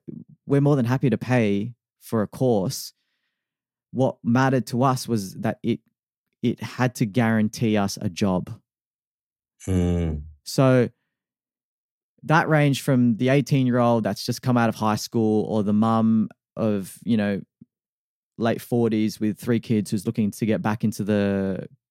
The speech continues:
Speaker 1: into the market and, and start working full-time. Didn't matter who it was. What mattered was that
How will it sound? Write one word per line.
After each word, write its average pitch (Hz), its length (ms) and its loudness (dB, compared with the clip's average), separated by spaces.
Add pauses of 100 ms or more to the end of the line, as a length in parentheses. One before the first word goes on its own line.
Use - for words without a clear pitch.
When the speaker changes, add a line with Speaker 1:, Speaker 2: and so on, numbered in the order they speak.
(380)
Speaker 1:
into 113 180 -4
the 104 80 0
market 104 480 -2
and, 98 180 -6
and 98 180 -2
start - 260 -4
working 101 320 0
full-time. 101 600 -2 (920)
Didn't 139 280 0
matter 120 320 0 (220)
who 123 160 2
it 92 60 -4
was. 107 480 -2 (500)
What 120 180 0
mattered 110 520 0 (720)
was 113 360 0
that 101 280 -2